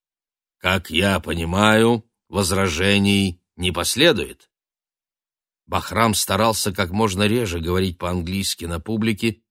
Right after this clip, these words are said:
но сейчас не сдержал крик, рвавшийся из груди. «Нет! Я протестую!» Капитан посуровил и удивленно вскинул бровь.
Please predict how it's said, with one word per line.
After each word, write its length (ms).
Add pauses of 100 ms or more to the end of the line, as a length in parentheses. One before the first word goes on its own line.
(280)
но 200
сейчас 720
не 160
сдержал 680
крик, 480 (260)
рвавшийся 800
из 160
груди. 560 (360)
«Нет! 560 (420)
Я 400
протестую!» 1160 (1000)
Капитан 540
посуровил 840 (200)
и 60
удивленно 640
вскинул 500
бровь. 440